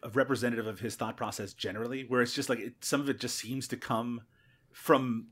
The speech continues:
the ether, like, it just pops into his brain or just appears in his brain, and it's a, it's a way of working that I would never have the confidence to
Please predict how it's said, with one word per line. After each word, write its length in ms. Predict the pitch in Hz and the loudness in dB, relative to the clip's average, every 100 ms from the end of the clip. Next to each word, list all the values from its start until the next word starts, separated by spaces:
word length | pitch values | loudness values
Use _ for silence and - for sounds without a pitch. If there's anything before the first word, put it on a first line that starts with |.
| 131 | -12
the 220 | 120 120 | -8 -8
ether, 340 | 123 156 156 156 | -6 -2 -2 0
like, 160 | 120 123 | 0 2
it 80 | 135 | 0
just 240 | 131 - | -2 -4
pops 340 | - 139 - | -2 -2 -2
into 160 | 139 135 | -4 0
his 160 | 135 113 | 0 0
brain 380 | 117 113 131 | 0 0 2
or 80 | 117 | 2
just 180 | 113 120 | 0 -4
appears 520 | - - 123 120 135 120 | -8 -10 -4 2 2 0
in 140 | 123 | -2
his 120 | 127 | -4
brain, 360 | 113 117 131 139 - - - | -2 0 0 -4 -10 -14 -2
and 80 | 110 | 0
it's 140 | 123 | 2
a, 80 | 120 - | 2 2
it's 140 | 123 | 2
a 140 | 117 110 | 4 4
way 360 | 98 113 139 | 2 4 6
of 160 | 143 120 | 6 6
working 400 | 113 131 127 113 | 4 4 2 0
that 220 | 104 98 - | 0 -2 -2
I 120 | 117 | 0
would 160 | 127 120 | 2 2
never 160 | 120 | 4
have 140 | 117 120 | 4 2
the 80 | 110 | -2
confidence 680 | - 123 123 143 147 - - | -2 -2 0 -2 -2 -8 -8
to 320 | - 160 151 | -6 -4 -6